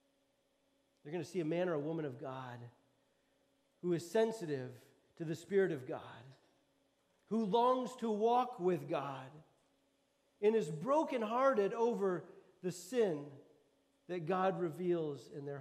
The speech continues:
heart and life. Repentance witnesses. There's so much more that we could say.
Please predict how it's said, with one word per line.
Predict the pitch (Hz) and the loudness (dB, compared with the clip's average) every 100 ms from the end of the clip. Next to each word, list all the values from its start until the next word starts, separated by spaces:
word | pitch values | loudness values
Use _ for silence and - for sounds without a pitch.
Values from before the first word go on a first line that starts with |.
| 143 | -12
heart | 139 120 - - | -14 -14 -18 -18
and | 127 127 | -14 -12
life. | 107 113 120 _ _ _ _ _ _ _ _ _ _ _ _ _ _ | -12 -14 -20 _ _ _ _ _ _ _ _ _ _ _ _ _ _
Repentance | 147 143 170 170 151 131 - - - - _ _ _ _ _ _ _ _ _ _ 120 | -10 -4 -4 -4 -4 -8 -10 -18 -20 -20 _ _ _ _ _ _ _ _ _ _ -10
witnesses. | 123 127 110 - 104 113 _ _ _ _ _ _ _ _ _ _ _ _ _ _ _ _ _ _ _ _ _ _ _ _ _ _ _ _ _ _ _ _ _ | -8 -8 -12 -14 -20 -20 _ _ _ _ _ _ _ _ _ _ _ _ _ _ _ _ _ _ _ _ _ _ _ _ _ _ _ _ _ _ _ _ _
There's | 127 | -20
so | - 165 | -4 -2
much | 160 127 139 | -2 -4 -4
more | 147 135 | -2 -2
that | 120 | -4
we | 120 127 | -6 -8
could | 123 | -10
say. | 110 113 104 101 | -12 -12 -10 -10